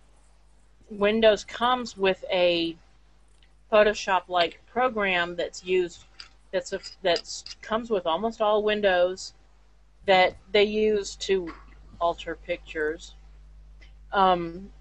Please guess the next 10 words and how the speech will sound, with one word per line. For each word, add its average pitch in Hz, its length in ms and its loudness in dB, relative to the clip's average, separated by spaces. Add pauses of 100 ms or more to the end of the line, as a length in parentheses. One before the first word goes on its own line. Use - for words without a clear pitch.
(240)
and 190 220 -2
such. - 680 -4 (760)
And 175 180 0
it's 175 180 -8
really 190 400 -2 (1160)
just 190 240 -6
the 185 80 -2
beginner's 190 640 -2
use 180 300 -4
of, 160 400 2